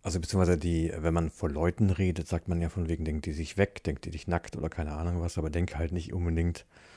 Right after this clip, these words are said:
daran, da sind, da sitzen jetzt Dutzende Leute, die dich zerfleischen wollen, sondern denk an irgendwas anderes.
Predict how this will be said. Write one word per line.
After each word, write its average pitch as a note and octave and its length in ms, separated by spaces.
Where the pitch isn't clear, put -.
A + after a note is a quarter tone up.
daran, E2+ 400
da E2+ 120
sind, F2+ 320
da F2+ 120
sitzen - 540
jetzt - 260
Dutzende F#2+ 360
Leute, E2+ 260
die - 100
dich - 200
zerfleischen E2+ 520
wollen, D2 340
sondern D#2 440
denk E2+ 220
an F2+ 100
irgendwas E2 300
anderes. E2 580